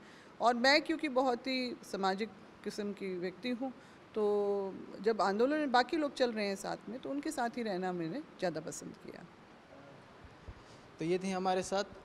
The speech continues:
Speaker 2: गीता श्री उरांव जी, जिनका, अ, कहना था कि आंदोलन को लेकर वो लगातार इस तरह से आगे बढ़ते रहेंगे। अब देखने वाली बात होगी कि आने वाले समय में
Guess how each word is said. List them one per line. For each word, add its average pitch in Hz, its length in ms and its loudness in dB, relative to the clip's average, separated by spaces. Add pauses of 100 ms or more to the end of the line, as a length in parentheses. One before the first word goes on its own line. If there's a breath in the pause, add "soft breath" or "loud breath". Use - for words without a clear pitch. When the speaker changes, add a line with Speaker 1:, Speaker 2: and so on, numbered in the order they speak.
(180)
Speaker 2:
गीता 147 300 4
श्री 170 180 2
उरांव 165 300 2
जी, 208 280 -2
जिनका, 160 440 4
अ, 165 60 2 (760)
कहना 160 280 0
था 180 220 0
कि 202 360 0
आंदोलन 160 580 2
को 180 160 -2
लेकर 170 360 2
वो 170 280 0 (180)
लगातार 151 480 2
इस 156 200 -4
तरह 170 160 4
से 165 140 0
आगे 151 360 2
बढ़ते 143 400 -2
रहेंगे। 180 420 0
अब 180 140 4
देखने 185 280 2
वाली 202 140 4
बात 165 300 4
होगी 196 180 2
कि 190 220 0 (120)
आने 165 260 0
वाले 170 220 6
समय 170 360 2
में 190 260 0